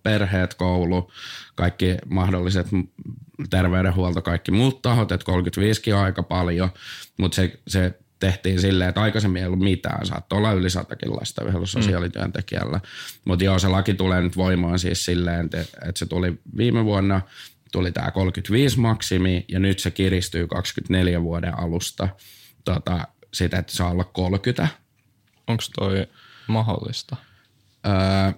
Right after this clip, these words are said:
Speaker 1: no T H L on nyt sitä seurannut, ja eikä se toteudu. Lakia rikotaan aktiivisesti
Speaker 2: Niinpä.
Speaker 1: tämänkin osalta ihan kaikkialla koko ajan.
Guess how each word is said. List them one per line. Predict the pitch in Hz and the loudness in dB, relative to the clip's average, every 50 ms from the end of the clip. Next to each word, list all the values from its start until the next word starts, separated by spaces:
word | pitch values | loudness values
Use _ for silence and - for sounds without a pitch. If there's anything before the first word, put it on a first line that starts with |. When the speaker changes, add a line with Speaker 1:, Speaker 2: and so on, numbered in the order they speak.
| - _ _ | -6 _ _
Speaker 1:
no | 117 117 | 0 2
T | 104 | 4
H | 127 143 139 139 147 135 127 107 | 4 4 4 4 4 4 4 2
L | 104 | 2
on | 104 101 101 107 | 2 2 2 2
nyt | 107 98 | 0 0
sitä | - 92 85 - | 0 -2 -4 -2
seurannut, | - - 110 131 151 156 160 165 165 160 165 165 165 160 151 - - - - - | -2 0 2 2 2 2 2 2 2 2 2 4 2 2 0 0 -4 -10 -8 -2
ja | 107 107 101 | 0 2 2
eikä | 101 - 98 | 2 2 2
se | 98 135 135 | 0 0 0
toteudu. | - 120 98 - 104 101 92 90 85 78 87 | 2 0 0 2 2 0 2 2 0 0 0
Lakia | 95 92 - - 107 120 | -2 -2 0 0 0 2
rikotaan | 123 127 120 - 120 - 113 113 110 107 107 | 2 0 0 -2 -2 0 2 2 2 2 2
aktiivisesti | 104 - - 110 98 92 98 101 95 92 92 - | 0 -2 -2 0 0 2 2 2 2 2 2 2
Speaker 2:
Niinpä. | 101 101 101 104 - | 2 2 2 2 2
Speaker 1:
tämänkin | 101 98 95 90 87 90 90 95 | 2 4 4 2 2 0 0 0
osalta | 92 92 98 90 90 87 - - | 0 0 0 0 0 -2 -2 -4
ihan | 90 95 92 87 87 - | -2 0 0 0 -2 -4
kaikkialla | - _ - 87 90 - - - 95 92 92 92 | -8 _ -6 -4 -4 -4 -4 -2 -2 0 0 0
koko | 87 - - 87 - - - 85 | -2 -2 -6 -6 -4 -6 -2 0
ajan. | 110 127 139 147 143 139 139 127 | 0 2 2 2 2 2 0 0